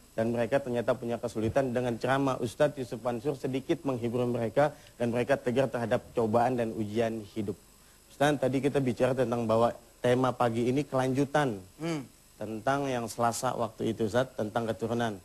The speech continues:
Speaker 1: Yang
Speaker 2: Hmm.
Speaker 1: bisa kita tarik kesimpulan bahwa, eh, yang Ustadz sampaikan Selasa kemarin, Allah tidak ada mungkin menurut Allah. Semuanya pasti mungkin.
Speaker 2: Tidak ada
Speaker 1: Asalkan
Speaker 2: mungkin.
Speaker 1: kita dengan doa, insya Allah kita punya keturunan.
Speaker 2: Hmm.
Speaker 1: Selain doa,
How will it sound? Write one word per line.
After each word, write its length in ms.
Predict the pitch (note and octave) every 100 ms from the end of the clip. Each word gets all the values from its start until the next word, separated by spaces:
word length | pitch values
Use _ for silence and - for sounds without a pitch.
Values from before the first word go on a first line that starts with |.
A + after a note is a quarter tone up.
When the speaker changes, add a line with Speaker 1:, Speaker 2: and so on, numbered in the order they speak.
| - -
Speaker 1:
Yang 140 | B2 B2+
Speaker 2:
Hmm. 60 |
Speaker 1:
bisa 80 | C3 C3+
kita 160 | C#3 C3+
tarik 240 | B2+ C3+
kesimpulan 480 | B2+ B2+ A2+ D3+ D#3
bahwa, 400 | B2 G#2 C3+ D#3 - - - - A#2+
eh, 80 |
yang 160 | B2+ B2+
Ustadz 160 | B2+ A#2+
sampaikan 480 | B2 C3 C3 B2+
Selasa 320 | B2+ A#2 B2 A#2+
kemarin, 400 | A2+ G#2+ B2+ D3 - - - - - - - - -
Allah 400 | B2+ C#3+ F3 F#3+ - - - - - - F#3+
tidak 240 | C#3+ C3+
ada 80 | C3+
mungkin 480 | D#3 F3 E3+ C3+ B2+
menurut 240 | B2 A2
Allah. 240 | A#2+ B2 G#2
Semuanya 400 | - B2 C#3 C#3+
pasti 320 | - C#3+ -
mungkin. 480 | D3+ B2 A2 A2+ G2 - - -
Speaker 2:
Tidak 320 | C#3 C3+ B2+
ada 100 | A#2
Speaker 1:
Asalkan 380 | A#2+ B2 D3 D3+
Speaker 2:
mungkin. 140 | C3+
Speaker 1:
kita 60 | C#3+
dengan 220 | C3+ B2+ A#2
doa, 220 | C3+ C#3
insya 240 | B2 A#2+
Allah 80 | B2+
kita 180 | B2 A#2+
punya 220 | G2+ A#2+
keturunan. 480 | A#2 A2+ A#2 C3 C3+
Speaker 2:
Hmm. 100 | G#2 - -
Speaker 1:
Selain 320 | - B2+ C3+
doa, 400 | C#3 C#3 D#3 F3+